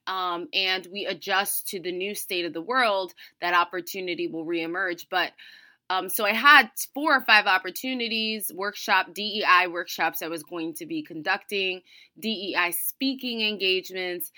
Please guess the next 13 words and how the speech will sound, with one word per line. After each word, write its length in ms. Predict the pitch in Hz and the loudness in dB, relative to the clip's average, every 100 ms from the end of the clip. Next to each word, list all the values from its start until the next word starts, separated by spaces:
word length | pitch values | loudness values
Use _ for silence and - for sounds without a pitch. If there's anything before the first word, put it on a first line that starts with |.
| - - _ - | -20 -20 _ -2
and, 720 | 208 196 190 185 180 180 170 - | 2 4 6 4 2 -2 -8 -4
um, 300 | 180 165 170 | 0 0 0
they 180 | 165 214 | 0 2
have 200 | 247 240 - | 2 -2 -4
all 280 | 185 185 190 | -2 0 0
been 260 | 190 175 170 - - | -2 -6 -8 -14 -10
put 300 | 196 190 - - | -8 -8 -10 -6
on 280 | 180 170 | -2 -2
hold 560 | 170 - 175 165 165 151 _ _ - | -4 -6 -4 -2 -4 -8 _ _ -10
indefinitely. 1040 | 175 170 156 165 - 160 139 95 - - _ _ _ _ | -6 -6 -2 -2 -4 -10 -10 -14 -20 -20 _ _ _ _
So 800 | - - 226 208 190 180 170 160 _ _ _ _ _ | -8 -2 2 4 4 2 0 -4 _ _ _ _ _
it's 440 | 220 220 - - - | 2 2 0 -2 0
unfortunate 1300 | 226 269 269 - 302 370 - - 233 185 165 156 - | 0 0 -2 -6 -4 -2 -4 -6 -4 -2 -4 -6 -14